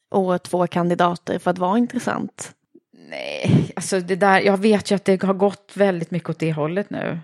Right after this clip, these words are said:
Speaker 2: Det var ju
Speaker 1: Ja.
Speaker 2: inte så när jag sökte jobb,
Speaker 1: Nej.
Speaker 2: kan jag säga. Eh, men det där går ju förstås i, i cykler det också.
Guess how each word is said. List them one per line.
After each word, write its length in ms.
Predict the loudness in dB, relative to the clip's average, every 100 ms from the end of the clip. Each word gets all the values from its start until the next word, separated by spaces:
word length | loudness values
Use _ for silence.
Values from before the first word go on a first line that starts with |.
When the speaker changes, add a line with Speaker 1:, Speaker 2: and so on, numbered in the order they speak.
| -8
Speaker 2:
Det 120 | 2
var 140 | 4 4
ju 60 |
Speaker 1:
Ja. 60 | 2
Speaker 2:
inte 140 | -2
så 160 | -4 -2
när 120 | 0
jag 300 | 0 -2 -4 -4
sökte 260 | -4 4 6
jobb, 100 | 8
Speaker 1:
Nej. 80 | 6
Speaker 2:
kan 60 |
jag 80 | 4
säga. 280 | 2 0 -2 -8 -20 -20 -20 -4
Eh, 380 | 0 2 2 0
men 140 | 0
det 100 | 2
där 220 | 4 4
går 260 | 4 0 -2
ju 80 | -6
förstås 440 | -8 -8 -8 -6
i, 340 | -4 -4 -6 -10
i 40 | -8
cykler 480 | -6 -6 -6 -6
det 100 | -4
också. 460 | -6 -8 -8 -8